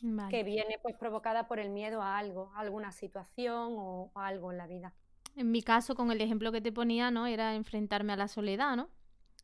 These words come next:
Speaker 2: Sí,
Speaker 1: Bueno,
Speaker 2: totalmente.
Speaker 1: vamos a por la primera pregunta de estas fijas de, del
Speaker 2: <laughs>
Speaker 1: podcast.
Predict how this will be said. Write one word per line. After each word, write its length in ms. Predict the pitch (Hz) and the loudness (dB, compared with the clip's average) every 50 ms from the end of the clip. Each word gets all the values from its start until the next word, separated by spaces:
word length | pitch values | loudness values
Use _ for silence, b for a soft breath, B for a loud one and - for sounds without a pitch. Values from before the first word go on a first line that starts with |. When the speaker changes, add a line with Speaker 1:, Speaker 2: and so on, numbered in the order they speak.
| - - | -20 -20
Speaker 2:
Sí, 420 | - - - 220 208 190 180 180 b b b b b b b - | -20 -12 -8 -6 -6 -6 -6 -8 b b b b b b b -6
Speaker 1:
Bueno, 340 | 240 214 226 220 214 190 - | 0 2 4 4 4 2 -2
Speaker 2:
totalmente. 160 | - 202 196 | -4 0 4
Speaker 1:
vamos 520 | 254 254 262 269 285 285 285 285 285 285 - | 4 6 6 6 8 8 8 10 8 8 6
a 120 | 294 254 | 6 6
por 100 | 233 269 | 8 8
la 120 | 269 254 233 | 8 8 8
primera 360 | 240 254 247 254 254 254 220 | 8 6 6 8 8 8 6
pregunta 540 | 247 247 247 233 233 226 226 202 208 208 208 | 6 4 4 4 4 4 4 6 6 4 6
de 120 | 208 220 | 6 4
estas 640 | 233 226 - 240 233 226 226 220 220 220 220 214 | 2 2 2 2 4 4 6 6 4 4 2 2
fijas 480 | - - - 247 233 - - 220 214 202 | -2 0 2 2 2 4 6 4 4 4
de, 420 | 202 220 214 214 208 208 208 208 - | 4 4 4 4 4 4 2 0 0
del 240 | 220 208 220 214 208 - | 0 2 2 2 2 2
Speaker 2:
<laughs> 480 | - 196 240 233 - - 190 233 196 - | 4 4 4 4 4 2 2 2 2 0
Speaker 1:
podcast. 60 | - | -4